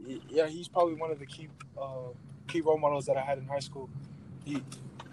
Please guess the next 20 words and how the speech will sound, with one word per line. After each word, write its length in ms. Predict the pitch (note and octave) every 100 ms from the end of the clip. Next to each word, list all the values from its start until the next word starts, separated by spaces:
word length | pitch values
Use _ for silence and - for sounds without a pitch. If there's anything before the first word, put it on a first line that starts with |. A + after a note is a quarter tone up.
| - -
he 160 | - D#3+
always 180 | D#3+ -
kept 160 | D#3+
his 100 | C#3+
foot 220 | - E3
in 140 | D#3+ D#3
the, 60 |
uh, 760 | D3 A2 - - - C3 C3+ B2
his 180 | C3+ C3
head 220 | D#3 D#3 - -
down, 240 | D3+ D3 C#3
and 80 | B2 - - -
he 80 | D#3
was 100 | D3
just 160 | C#3+
humble 280 | D3+ D3 D3
about 200 | B2+ C3 - - - - C#3+
his 120 | C3+
grind, 380 | C#3 C3 B2 B2
but 160 | A#2+